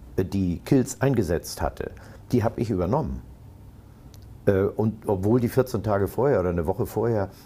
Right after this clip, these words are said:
hatten die ein, ein, eine,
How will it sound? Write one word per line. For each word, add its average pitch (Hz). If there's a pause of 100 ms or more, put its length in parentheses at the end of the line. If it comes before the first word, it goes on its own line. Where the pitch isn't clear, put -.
hatten 104
die 104
ein, 92 (420)
ein, 87 (140)
eine, 82